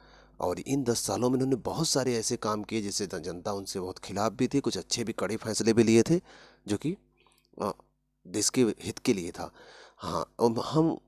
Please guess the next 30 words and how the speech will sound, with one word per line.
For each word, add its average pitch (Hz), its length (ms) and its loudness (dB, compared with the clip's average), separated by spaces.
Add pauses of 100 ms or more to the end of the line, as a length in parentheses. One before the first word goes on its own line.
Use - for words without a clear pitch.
(200)
उधर 127 220 0
की 117 120 -2
बात 117 160 6
नहीं 208 100 0
कर 101 120 -4
रहे 147 100 4
हैं, 143 60 0
हम 131 100 2
ये 120 120 6
बात 139 200 8
कर 95 140 2
रहे 95 140 2
हैं, 151 140 0
इंदिरा 127 220 6
जी 147 120 2
के 151 100 2
दो 113 140 6
बच्चे 120 280 6
थे, 190 180 -2 (380)
एक - 140 -4
का 160 80 6
नाम 165 140 6
था 170 80 2
राजीव 117 280 4
गांधी 127 340 2
और 107 200 -4
एक 110 100 -4
का 117 100 2
नाम 107 180 2
था 147 160 -4